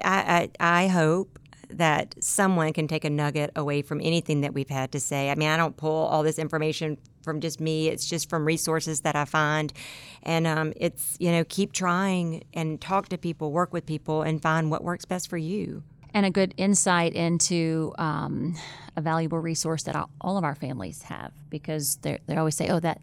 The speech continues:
Speaker 2: that voice, I, I don't have a face for it yet, but I, I know that voice, that comforting voice," um, which is Nyla and our family services crew. So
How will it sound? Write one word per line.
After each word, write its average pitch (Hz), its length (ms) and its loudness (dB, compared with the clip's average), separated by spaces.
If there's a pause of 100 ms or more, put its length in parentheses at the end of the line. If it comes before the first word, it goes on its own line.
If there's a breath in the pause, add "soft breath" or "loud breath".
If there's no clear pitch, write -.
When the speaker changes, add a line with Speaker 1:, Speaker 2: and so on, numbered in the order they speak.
(100)
Speaker 2:
that 160 160 2
voice, 175 480 2
I, 151 120 -4
I 170 120 2
don't 202 160 2
have 202 140 2
a 175 40 -2
face 220 320 2
for 160 220 -2
it - 60 -6
yet, 165 360 -2
but 175 100 2
I, 165 300 0
I - 20 0
know 208 200 4
that 185 180 2
voice, 185 320 2
that - 180 -4
comforting 170 400 -2
voice," 151 440 0 (480 loud breath)
um, 156 340 -2 (160)
which 160 220 -4
is 156 120 -4
Nyla 156 400 0
and 160 120 -2
our 156 100 0
family 156 320 -4
services 151 540 -6
crew. - 240 -6
So 165 260 0